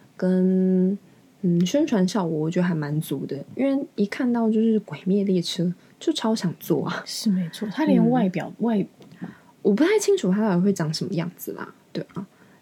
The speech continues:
Speaker 1: 但是会有一些特殊的安排。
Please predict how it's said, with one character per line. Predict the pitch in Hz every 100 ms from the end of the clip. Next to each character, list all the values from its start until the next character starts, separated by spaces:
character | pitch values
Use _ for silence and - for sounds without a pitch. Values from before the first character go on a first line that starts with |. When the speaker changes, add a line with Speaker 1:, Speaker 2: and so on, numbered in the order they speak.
| -
Speaker 1:
但 | 240 226
是 | - 240 220 214 190 180 175 214 _ _ _
会 | 311
有 | 202 180
一 | 185
些 | 208 196
特 | 208 185
殊 | 180 165
的 |
安 | 165 151
排。 | 165 - -